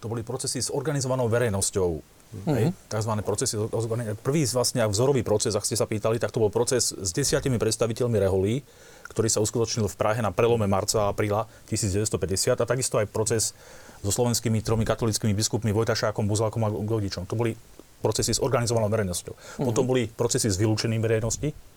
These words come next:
Speaker 1: hej, kde vôbec verejnosť ani nemala nejakým spôsobom prístup. A potom boli, boli procesy verejné, ale vlastne mohli tam prísť v obmedzenom počte nejakí ľudia, rodinní príslušníci, ktorí
Speaker 2: A
Speaker 1: teda aj
Speaker 2: dôvod
Speaker 1: Titus Zeman
Speaker 2: vylúčenia bol aký?
Speaker 1: Eh,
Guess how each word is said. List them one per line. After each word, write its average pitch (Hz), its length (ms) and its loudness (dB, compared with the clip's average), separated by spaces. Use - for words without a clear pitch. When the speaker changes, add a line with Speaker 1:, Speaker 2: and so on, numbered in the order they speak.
Speaker 1:
hej, 110 100 0
kde 104 120 -4
vôbec 123 240 2
verejnosť 120 400 0
ani 110 80 0
nemala 113 340 0
nejakým 110 240 -2
spôsobom 113 320 0
prístup. 107 480 0
A 117 80 0
potom 147 160 0
boli, 135 240 0
boli 113 160 2
procesy 135 360 0
verejné, 110 560 2
ale 139 240 2
vlastne 123 240 0
mohli 123 160 2
tam 123 160 0
prísť 117 320 0
v 117 80 2
obmedzenom 117 320 2
počte 117 240 0
nejakí 107 240 0
ľudia, 110 240 2
rodinní 110 240 0
príslušníci, 110 560 -2
ktorí 110 160 0
Speaker 2:
A 127 60 -2
Speaker 1:
teda 107 160 2
aj 107 100 4
Speaker 2:
dôvod 139 320 6
Speaker 1:
Titus 110 100 4
Zeman 131 220 6
Speaker 2:
vylúčenia 143 280 0
bol 143 220 4
aký? 123 240 -4
Speaker 1:
Eh, - 80 -6